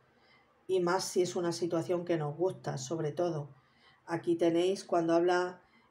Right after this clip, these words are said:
es, sois personas que estáis preparadas, cualificadas para ello, eh, que lo podéis hacer perfectamente. Si os dais cuenta, es como si os quedaseis parados o paradas viendo pasar,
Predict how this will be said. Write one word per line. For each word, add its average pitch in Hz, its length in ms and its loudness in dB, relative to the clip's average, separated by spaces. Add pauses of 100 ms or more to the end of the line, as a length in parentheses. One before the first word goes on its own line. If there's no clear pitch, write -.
es, 165 420 -2 (240)
sois 185 300 -2
personas 180 640 -2
que 170 100 -2
estáis 175 260 -2
preparadas, 165 1000 -4
cualificadas 165 760 -4
para 160 340 -2
ello, 170 400 -2 (540)
eh, 175 200 0
que 175 120 -2
lo 156 140 2
podéis 175 340 -2
hacer 175 240 -2
perfectamente. 160 960 -4 (160)
Si - 160 -4
os 165 60 -2
dais 175 160 -2
cuenta, 175 520 -2 (1300)
es 190 160 -2
como 185 240 0
si - 100 -2
os 165 100 -2
quedaseis 180 920 0
parados 170 580 2
o 165 100 -8
paradas 165 600 -2 (580)
viendo 180 440 4
pasar, 175 640 -2